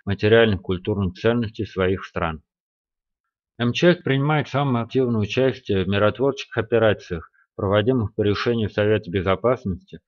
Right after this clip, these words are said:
и Генеральной Ассамблеи оон. Постоянно участвует в доставке гуманитарных грузов, оказании медицинской помощи, разминировании, эвакуации гражданского населения из опасных зон,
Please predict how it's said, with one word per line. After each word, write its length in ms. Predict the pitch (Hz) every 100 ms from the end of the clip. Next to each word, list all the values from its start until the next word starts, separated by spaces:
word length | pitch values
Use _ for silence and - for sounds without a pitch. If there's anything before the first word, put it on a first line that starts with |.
| _
и 100 | 107
Генеральной 520 | 98 104 107 120 120
Ассамблеи 560 | 107 - 98 95 104 104
оон. 440 | 101 98 92 85 78 _ _ _ _
Постоянно 440 | _ 117 143 139
участвует 560 | 113 - 131 127 113 90
в 20 |
доставке 460 | 104 - 131 123
гуманитарных 600 | 95 98 101 95 123 110
грузов, 420 | 92 95 110 87 - _ _
оказании 520 | 98 113 110 135 123
медицинской 560 | 104 101 120 110 - 104
помощи, 600 | 110 107 95 - 80 - _ _ -
разминировании, 960 | 104 110 123 113 113 107 92 87 78 _ _ _ _
эвакуации 600 | 107 104 107 131 127 117
гражданского 600 | 104 107 101 120 107 -
населения 680 | 101 92 107 110 123 107 98
из 80 | 92
опасных 520 | 98 113 110 107 87
зон, 300 | 87 113 98